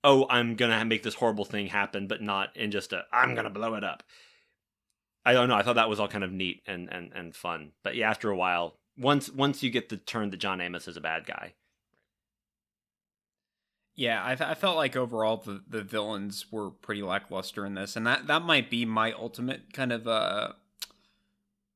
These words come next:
Speaker 2: mark on the, the negative column for this one is just, I, I feel like Die Hard is kind of, um, the villains make or break, you know, break it, I, I feel.
Speaker 1: Sure.
Speaker 2: And this one,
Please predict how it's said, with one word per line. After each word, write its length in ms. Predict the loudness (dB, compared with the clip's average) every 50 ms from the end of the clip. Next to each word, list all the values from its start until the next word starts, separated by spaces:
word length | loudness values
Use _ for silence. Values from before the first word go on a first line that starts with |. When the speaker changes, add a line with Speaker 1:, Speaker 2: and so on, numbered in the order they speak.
| -10 -6
Speaker 2:
mark 560 | -4 0 2 2 2 2 0 -6 -12 -14 -14 _ _
on 200 | -2 0 0 0
the, 140 | -2 -4 -6 -6
the 160 | 0 0 2
negative 400 | 4 4 4 4 4 -2 -2 -2
column 320 | 2 2 4 4 2 -2 -4
for 100 | -8 -6
this 220 | -6 -6 -6 -4 -4
one 200 | -4 -4 -2 -4
is 200 | -6 -6 -6 -4
just, 360 | -2 -2 -2 -4 -6 -8 0 2
I, 280 | 2 2 4 2 0
I 20 | -2
feel 220 | 0 0 0 2
like 360 | 2 4 2 2 -2 -4 -12 -20 -20 _ 0
Die 220 | 4 4 4 4
Hard 360 | 4 4 2 2 2 0 -4 -8 -16 -16
is 180 | -16 -16 -14
kind 180 | -6 -6 -4 -4
of, 80 | -4 -8 -12 -18 _ _ -20 -20 _ -16 -16
um, 260 | -12 -10 -12 -12 -12 _ _ _ _ _ _ _ _ _ _ _ -20 -20 _ _ _ _ -14
the 140 | -8 -6 -6
villains 600 | 0 4 4 4 6 4 2 0 0 -2 -4 -4
make 320 | -2 0 0 0 -2 -4 -6
or 60 | -6
break, 520 | -4 -2 -4 -4 -4 -4 -10 -18 -20 -20 _ _ _ -20 _ _ _ _ _ _ _ _ _ _ _ _
you 140 | -8 -6 -6
know, 100 | -4 -6
break 300 | -4 0 0 0 0 2
it, 100 | -2 0 2
I, 80 | 0 0 0 -2 -4
I 20 |
feel. 400 | -4 -4 -4 -4 -4 -4 -4 -6 -10 -20 _ _ _ _ -4
Speaker 1:
Sure. 80 | 0 0
Speaker 2:
And 180 | 0 0 0 -6
this 320 | -8 -6 -6 -6 -6 -4
one, 360 | -2 0 0 0 0 0 -6